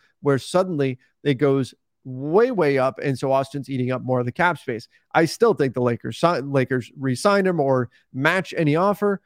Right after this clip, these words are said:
I don't think they're gonna let him go, but that is probably a situation the Lakers would prefer to avoid. So that's gonna be something to keep an eye on.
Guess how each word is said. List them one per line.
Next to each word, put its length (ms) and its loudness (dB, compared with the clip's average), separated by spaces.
I 100 2
don't 180 0
think 180 0
they're 100 0
gonna 140 0
let 180 0
him 140 -2
go, 380 0
but 320 0
that 320 0
is 220 -6
probably 560 -4
a 40 -2
situation 480 -8
the 100 -2
Lakers 380 -2
would 140 -8
prefer 280 -4
to 120 -2
avoid. 320 0
So 120 -4
that's 160 -4
gonna 140 -6
be 80 -4
something 280 -4
to 40 -10
keep 200 -6
an 80 0
eye 120 2
on. 120 -8